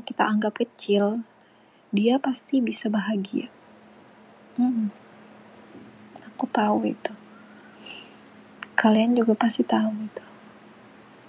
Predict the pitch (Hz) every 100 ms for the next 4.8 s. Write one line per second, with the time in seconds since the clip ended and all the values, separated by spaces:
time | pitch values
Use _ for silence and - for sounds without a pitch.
0 | - - - - - - - - - -
1 | - - - - - - - - - -
2 | - - - - - - - - - -
3 | - - - - - - - 226 214 202
4 | 208 208 208 208 - 208 -